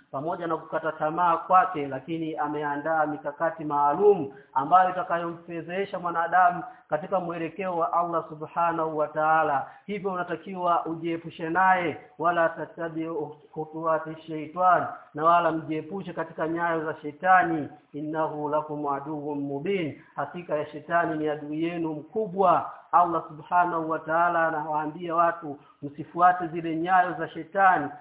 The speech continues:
hakika ya shetani ni adui mkubwa." Japokuwa yeye katika kuabudiwa na kufanywa mtukufu, hilo yeye amelikatia tamaa, lakini anaandaa mikakati. Angalia yale mambo yasiyofaa katika kuwashughulisha umma,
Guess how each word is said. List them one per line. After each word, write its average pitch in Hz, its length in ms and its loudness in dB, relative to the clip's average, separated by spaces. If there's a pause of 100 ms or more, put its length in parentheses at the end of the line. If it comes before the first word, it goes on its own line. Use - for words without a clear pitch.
hakika 175 380 -6
ya 156 100 -4
shetani 175 460 -4
ni 165 120 -4
adui 170 420 -6
mkubwa." 180 760 -2 (200)
Japokuwa 170 580 -4
yeye 175 280 -6
katika 170 580 0
kuabudiwa 160 960 0 (140)
na 156 100 -6
kufanywa 175 420 -4
mtukufu, 165 720 -6
hilo 165 320 -6
yeye 165 300 -4
amelikatia 151 600 -4
tamaa, 156 520 0 (260)
lakini 165 420 -6
anaandaa 151 600 0
mikakati. 147 840 0 (180)
Angalia 156 500 0
yale 160 200 2
mambo 185 360 4
yasiyofaa 170 640 2
katika 165 320 -4
kuwashughulisha 160 840 -6
umma, 170 480 -2